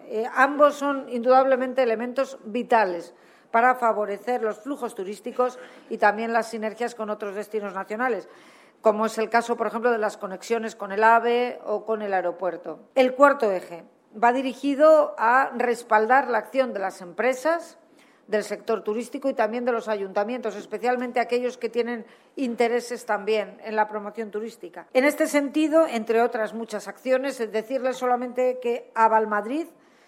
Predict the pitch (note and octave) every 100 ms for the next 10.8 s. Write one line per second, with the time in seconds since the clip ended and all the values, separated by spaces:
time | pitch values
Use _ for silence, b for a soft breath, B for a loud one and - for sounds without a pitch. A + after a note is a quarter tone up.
0 | b b G3 A#3 A#3+ A3+ G#3 A#3 C4+ A#3+
1 | B3+ C4+ D#4+ C#4 A3 A#3 - G#3+ A3+ A#3
2 | A3 - G3 F#3 G#3 G3 F#3 F3+ - F#3
3 | B3 C#4 C4+ B3+ G3 F3+ F3 - F#3 G3
4 | G#3 G3+ F#3+ G3 F#3+ F#3+ - - F#3 F3+
5 | E3+ E3 D#3+ B B B - F3+ F3+ F3
6 | F3+ F3+ G3 F#3+ F3+ F3 F#3+ F3+ F#3 F3+
7 | E3+ E3+ E3 D#3+ - - E3+ F#3 F#3 F#3
8 | F3+ F3 E3+ F3 A3 G3+ F3 - F3+ F3
9 | E3+ E3+ F3 E3+ E3 D#3+ b b b b
10 | b F#3 F#3 F3+ F#3+ A3 B3+